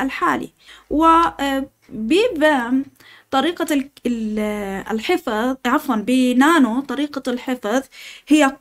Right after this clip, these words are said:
كنترول أو. لاحظوا مكتوب هنا الأشياء، أي شيء يبدأ بهات، هذه الهات، آه، فيعني كنترول.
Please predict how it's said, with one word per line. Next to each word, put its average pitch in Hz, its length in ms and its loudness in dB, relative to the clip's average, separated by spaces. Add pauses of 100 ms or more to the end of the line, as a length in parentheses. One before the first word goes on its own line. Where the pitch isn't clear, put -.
كنترول 320 680 2
أو. 254 220 2
لاحظوا 311 300 -2
مكتوب 254 400 -6
هنا 196 140 -10 (380)
الأشياء، 185 420 -6 (360)
أي 370 120 6
شيء 339 280 0
يبدأ 254 260 0
بهات، 240 600 0
هذه 233 280 -2
الهات، 226 380 -2 (420)
آه، 190 640 -6
فيعني 247 1040 0
كنترول. 262 500 0